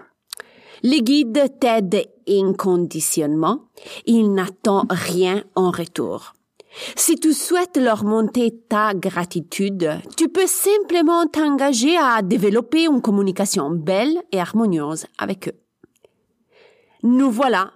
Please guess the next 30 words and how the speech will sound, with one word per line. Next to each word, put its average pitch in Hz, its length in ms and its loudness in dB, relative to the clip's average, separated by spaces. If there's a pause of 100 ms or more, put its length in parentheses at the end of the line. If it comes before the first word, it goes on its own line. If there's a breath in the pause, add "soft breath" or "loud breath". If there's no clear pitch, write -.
(100)
à 233 120 2
la 233 100 2
fin 175 300 -2
de 185 120 0
l'épisode. 151 760 -2 (500 loud breath)
Tiens-moi 262 560 2
au - 40 -2
courant 269 300 0
si 277 180 -2
tu 226 140 -2
as 208 80 2
des 190 120 0
questions 190 540 -2
et 226 120 2
n'hésite 214 320 0
pas 196 180 -2
à 254 40 -2
me 202 120 0
faire 196 220 -2
un 180 180 0
petit 185 240 -2
coucou. - 380 -4 (420 loud breath)
Dans 202 160 0
la 185 160 0
didascalie 196 540 0
de 185 80 2
l'épisode, 262 580 0
tu, 262 180 0
tu 247 140 0
as 233 220 0